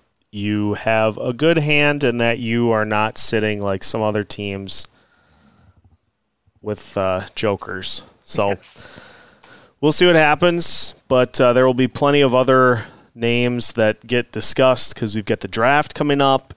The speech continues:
Speaker 1: And so we're gonna use Mondays to tackle a lot of this. Um, I think what we'll do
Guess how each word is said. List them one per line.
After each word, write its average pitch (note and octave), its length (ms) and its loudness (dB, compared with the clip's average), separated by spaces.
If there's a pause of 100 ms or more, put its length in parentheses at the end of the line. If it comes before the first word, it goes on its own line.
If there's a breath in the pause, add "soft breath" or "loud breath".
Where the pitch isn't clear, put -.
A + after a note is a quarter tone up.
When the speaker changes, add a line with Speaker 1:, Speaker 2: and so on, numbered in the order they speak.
Speaker 1:
And A#2 140 -6
so C3+ 580 4
we're D3 200 2
gonna F3 140 2
use D#3+ 500 2
Mondays A#2+ 1000 2 (100)
to A#2+ 260 -2
tackle A#2+ 580 0
a - 40 0
lot A2 240 4
of F#2+ 160 -6
this. B2+ 640 2
Um, G2+ 420 -4
I G2 80 -2
think A2+ 260 -6
what A2 140 0
we'll A2 140 -2
do A2+ 500 0